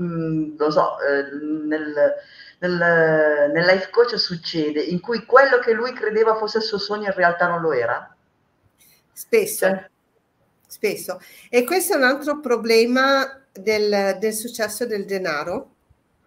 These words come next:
Speaker 2: è un po' dell'essere in etica con se stessi. Spesso e volentieri abbiamo sposato il sogno di qualcun altro.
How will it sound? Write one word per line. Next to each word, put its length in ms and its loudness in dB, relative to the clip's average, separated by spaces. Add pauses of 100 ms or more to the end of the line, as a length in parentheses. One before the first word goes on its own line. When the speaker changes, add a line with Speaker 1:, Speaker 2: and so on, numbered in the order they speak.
(380)
Speaker 2:
è 120 -6
un 100 -6
po' 140 0
dell'essere 540 -2
in 80 -6
etica 360 -6
con 160 -12
se 160 -16
stessi. 580 -16 (640)
Spesso 440 -2
e 60 2
volentieri 440 2
abbiamo 260 0
sposato 480 -2
il 60 -4
sogno 320 -6
di 160 -8
qualcun 380 -8
altro. 480 -8